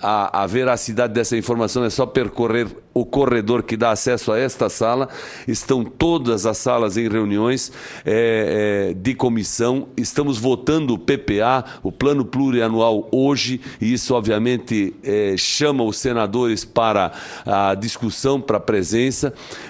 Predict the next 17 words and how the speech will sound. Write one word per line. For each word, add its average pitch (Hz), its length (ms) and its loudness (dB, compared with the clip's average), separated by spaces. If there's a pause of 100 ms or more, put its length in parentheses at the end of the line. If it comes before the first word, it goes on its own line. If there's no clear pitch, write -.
mas, 127 580 0
obviamente, 143 600 0
que - 180 -4
pelas 147 460 0
mídias 117 800 0
internas 120 760 0
e 139 80 0
externas, 131 720 0
todos 160 300 0
tomarão 127 420 2
conhecimento 123 800 -2 (260)
de 123 140 0
todas 127 380 2
as 123 160 0
informações 123 800 0
que 123 160 0
aqui 113 360 -2